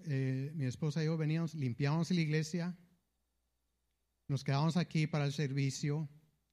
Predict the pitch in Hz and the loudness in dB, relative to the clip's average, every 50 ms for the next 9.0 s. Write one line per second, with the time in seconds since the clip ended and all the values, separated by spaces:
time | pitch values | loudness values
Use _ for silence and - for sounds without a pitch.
0 | _ _ _ _ _ _ _ _ _ _ - 139 143 147 156 151 160 147 135 131 | _ _ _ _ _ _ _ _ _ _ -2 0 2 2 4 4 4 4 4 2
1 | 117 - - 156 147 160 165 170 170 160 - 160 156 156 156 156 - 143 143 139 | 2 0 0 0 2 2 2 0 -2 -2 -4 -4 -4 -6 -6 -4 -4 -4 -4 -4
2 | - - 147 156 - - - - - 156 139 131 127 135 147 156 175 175 180 165 | -4 -6 -6 -8 -8 -12 -16 -6 -2 0 0 2 2 2 4 4 4 4 2 2
3 | - 175 160 143 147 160 - - 139 - 160 156 165 175 165 156 160 151 165 165 | 0 0 0 0 0 -2 0 -2 -2 0 2 2 2 2 2 2 2 2 2 2
4 | 170 175 160 170 160 143 139 151 147 - 165 - 185 170 170 165 160 147 151 156 | 2 2 2 0 0 0 0 -2 -2 -2 -2 -2 0 0 2 2 4 4 2 2
5 | 151 - - - - _ _ _ _ _ _ _ _ _ _ _ _ _ _ _ | 0 -4 -10 -14 -18 _ _ _ _ _ _ _ _ _ _ _ _ _ _ _
6 | _ _ _ _ - 196 139 131 135 131 127 131 143 135 139 160 160 - 170 160 | _ _ _ _ -2 0 2 4 4 2 2 2 2 4 4 4 4 2 0 0
7 | 151 165 165 160 156 160 165 160 175 165 151 143 135 127 - 143 139 151 165 160 | 0 0 0 0 0 0 0 0 0 0 0 0 0 0 0 0 2 2 2 0
8 | 160 175 165 156 165 165 160 143 143 135 135 131 131 143 147 143 143 - - | 0 0 -2 -2 -4 -4 -4 -4 -2 0 0 0 0 0 -2 -4 -4 -8 -10